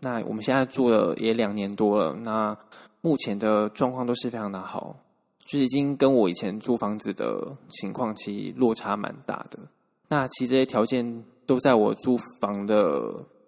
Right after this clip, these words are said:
的那些秘诀里面都有提到，就是这些条件其实都有符合，但只是唯一差别就是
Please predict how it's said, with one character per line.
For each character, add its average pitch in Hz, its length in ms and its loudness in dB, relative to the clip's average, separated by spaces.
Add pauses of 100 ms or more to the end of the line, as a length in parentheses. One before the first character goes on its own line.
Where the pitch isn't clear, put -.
(760)
的 110 160 0
那 117 80 -2
些 120 280 0
秘 156 220 4
诀 123 160 2
里 107 100 0
面 117 120 -2
都 117 80 6
有 113 60 8
提 113 120 -6
到， 113 140 2
就 127 100 -2
是 135 60 -2
这 147 120 2
些 151 80 6
条 117 200 2
件 127 180 -2
其 120 160 -6
实 110 60 -4
都 113 160 2
有 95 120 0
符 - 300 -12
合， - 380 -12 (420)
但 160 220 2
只 131 160 -2
是 143 80 8
唯 131 200 6
一 135 60 2
差 127 220 2
别 117 100 0
就 107 80 -4
是 123 320 -2